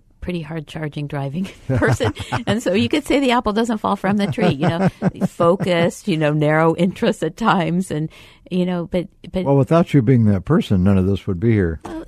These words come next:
Speaker 2: <laughs>
Speaker 1: you know, um, to know how to bring really smart people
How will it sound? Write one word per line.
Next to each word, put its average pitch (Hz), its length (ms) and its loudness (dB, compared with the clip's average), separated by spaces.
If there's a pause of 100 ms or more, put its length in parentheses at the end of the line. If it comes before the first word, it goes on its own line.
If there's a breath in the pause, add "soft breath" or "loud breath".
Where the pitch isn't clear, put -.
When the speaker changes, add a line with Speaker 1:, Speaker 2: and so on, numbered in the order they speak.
Speaker 2:
<laughs> 214 1040 2 (560)
Speaker 1:
you - 140 -18
know, 214 240 -6 (240)
um, 180 440 -6 (1120 soft breath)
to 190 120 -8
know 190 220 -2
how 175 380 -4
to - 140 -18
bring 156 300 -4
really 143 260 -6
smart 139 380 -10
people 143 480 -12